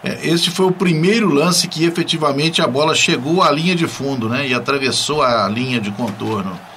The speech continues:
Até então houve tentativas, mas esse foi o primeiro lance da partida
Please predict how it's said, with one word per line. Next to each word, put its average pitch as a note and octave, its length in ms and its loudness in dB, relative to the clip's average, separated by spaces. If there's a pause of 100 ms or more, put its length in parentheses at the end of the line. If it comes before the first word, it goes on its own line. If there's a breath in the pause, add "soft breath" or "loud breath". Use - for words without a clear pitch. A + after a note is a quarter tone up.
(340 loud breath)
Até A#2 300 0
então D3+ 440 0
houve D#3 280 0
tentativas, E3+ 720 0
mas E3 240 0
esse E3+ 140 0
foi F#3 100 0
o F3 60 0
primeiro F#3 340 2
lance D#3+ 300 0
da D3 120 2
partida D#3+ 720 -2